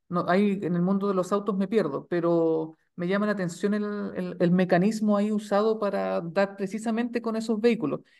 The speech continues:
El ministro Silva, que ha sido el único que ha hablado, por lo que se le pudo entender al ministro, él decía algo así como, bueno, el, uno de los criterios era no, no disminuir las características que ya tenemos.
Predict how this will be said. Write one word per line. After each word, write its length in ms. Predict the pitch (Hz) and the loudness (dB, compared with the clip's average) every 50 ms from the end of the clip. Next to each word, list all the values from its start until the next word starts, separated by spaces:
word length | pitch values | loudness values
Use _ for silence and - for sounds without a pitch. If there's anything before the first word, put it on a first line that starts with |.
| _ _ - | _ _ 0
El 140 | - 185 180 | 4 6 6
ministro 360 | 185 190 214 226 214 226 220 | 8 8 6 6 6 2 2
Silva, 420 | 220 - 277 233 190 175 202 202 | 4 4 4 4 6 4 2 2
que 60 | - | 2
ha 40 | 190 | -2
sido 220 | 190 - 208 190 190 | -2 0 2 2 4
el 80 | 175 | 4
único 280 | 190 190 214 214 220 214 | 4 2 4 2 0 0
que 100 | 220 214 | 0 0
ha 100 | 214 214 | 0 0
hablado, 500 | 214 226 233 208 160 160 196 247 - _ _ _ _ _ _ _ _ _ _ _ _ | 0 0 0 0 0 0 0 -4 -6 _ _ _ _ _ _ _ _ _ _ _ _
por 120 | - 180 165 | -4 -2 -2
lo 60 | 170 | 0
que 80 | 165 170 | 0 0
se 80 | - | 0
le 80 | 175 165 | 0 2
pudo 180 | - 190 196 | 4 4 6
entender 420 | 196 196 196 196 185 185 196 220 233 | 6 4 4 2 0 2 2 2 2
al 100 | 233 226 | 2 -2
ministro, 440 | 214 185 170 170 170 - 208 247 240 - - - _ _ _ - | -2 -2 -4 -6 -6 -6 -8 -8 -8 -8 -20 -20 _ _ _ 0
él 460 | 180 175 180 190 190 190 190 190 185 | 2 4 6 6 6 6 6 4 4
decía 760 | 175 185 180 190 - 208 208 208 208 208 202 196 196 196 190 | 4 2 2 2 0 2 4 4 4 4 4 2 2 2 0
algo 280 | 185 190 185 196 196 196 | 0 0 0 0 2 0
así 200 | 190 196 214 196 | -2 -2 -6 -4
como, 420 | - 202 190 180 170 170 170 165 | -2 -2 0 0 0 0 0 0
bueno, 360 | 160 190 214 190 151 143 - _ _ _ _ _ | 2 2 2 2 0 -2 -6 _ _ _ _ _
el, 320 | - 180 160 156 156 156 151 | -2 0 0 0 -2 -4 -6
uno 240 | - 185 196 214 220 | -2 2 2 2 4
de 60 | 214 | 4
los 140 | 214 208 208 | 2 2 0
criterios 540 | 214 196 185 185 196 208 233 226 214 220 - - | 0 -4 0 2 2 2 2 0 -2 -2 -6 -4
era 420 | 185 190 196 196 196 196 - _ _ _ _ - | -2 0 0 0 -2 -4 -10 _ _ _ _ -8
no, 520 | 175 165 175 185 202 202 202 202 - - - | -4 0 2 4 4 4 2 0 -2 -4 -4
no 180 | 170 170 190 185 | -2 0 0 2
disminuir 760 | 208 208 180 185 185 180 175 170 180 196 233 226 - - - | 0 0 -2 -2 -2 -2 -2 -2 0 -2 -2 -4 -6 -10 -6
las 140 | 165 170 175 | -6 -6 -2
características 760 | - 180 165 170 170 170 175 165 196 190 196 214 202 208 196 196 | -2 0 0 0 0 0 0 2 2 0 0 -4 -2 -2 -2 -2
que 120 | - 180 | -2 -2
ya 140 | 170 170 170 | -2 -2 0
tenemos. 480 | 202 220 247 233 165 135 151 - - | 0 0 0 0 -2 -4 -6 -12 -16